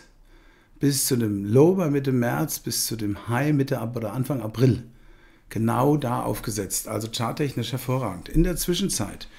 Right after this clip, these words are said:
stabilisiert sich jetzt hier seit Donnerstag das M A C D. Es gibt noch kein bestätigtes Kaufsignal über den Oszillator, aber durch diese Kerze, die auch gleichzeitig das Gap vom Mittwoch geschlossen hat bei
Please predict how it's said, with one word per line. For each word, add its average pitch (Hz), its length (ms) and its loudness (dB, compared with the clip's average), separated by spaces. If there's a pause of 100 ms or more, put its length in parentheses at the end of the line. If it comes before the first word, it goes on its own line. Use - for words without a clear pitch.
(200)
stabilisiert 123 720 0
sich - 240 -2
jetzt 147 260 -2
hier 143 160 0
seit 127 400 -4
Donnerstag 127 600 0
das 117 120 -2
M 113 160 0
A 113 80 0
C 107 160 -2
D. 127 280 0 (640)
Es - 240 -2
gibt 143 240 0
noch 170 420 4
kein 180 320 -2
bestätigtes 156 720 -4
Kaufsignal 127 800 -2
über 131 220 0
den 117 160 0
Oszillator, 113 880 -2 (420)
aber 127 300 0
durch 123 240 0
diese 185 400 2 (240)
Kerze, 151 480 -2
die 113 140 0
auch 110 80 -4
gleichzeitig 123 500 -4
das - 220 -6
Gap 127 180 -2
vom 117 160 0
Mittwoch 156 360 0
geschlossen 104 500 -6
hat - 200 -6
bei 101 280 -4